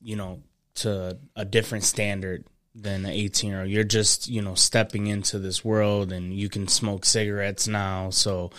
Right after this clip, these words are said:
you gotta wait a little bit <laughs> before you drink.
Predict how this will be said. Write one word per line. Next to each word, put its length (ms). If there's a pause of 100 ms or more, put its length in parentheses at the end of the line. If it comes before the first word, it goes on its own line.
(300)
you 100
gotta 200
wait 180
a 60
little 220
bit 260
<laughs> 80
before 320
you 140
drink. 500